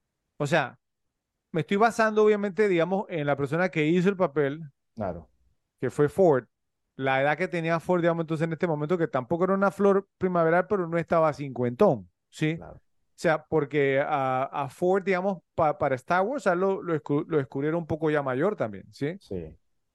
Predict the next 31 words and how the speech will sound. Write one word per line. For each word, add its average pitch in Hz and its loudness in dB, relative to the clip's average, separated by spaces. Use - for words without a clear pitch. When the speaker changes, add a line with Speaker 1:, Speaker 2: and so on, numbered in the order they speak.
Speaker 1:
Eh, 143 2
y 160 -6
Harrison 190 -4
Ford, 165 2
ya 156 2
te 165 -2
digo 160 0
qué 160 -2
edad 151 4
tenía 151 -2
cuando 139 -2
hizo 127 -4
esta 143 -2
película. 113 -6
Él 151 0
de 170 0
Speaker 2:
Esta, 170 2
esta, 170 4
Speaker 1:
mil 185 0
novecientos 170 2
Speaker 2:
esta 180 0
pe-, 156 2
esta 170 0
película 165 0
es 175 0
basada 180 -2
en 180 -2
un 180 -2
libro. 110 0
Speaker 1:
Mira, 156 -2
eh, 143 4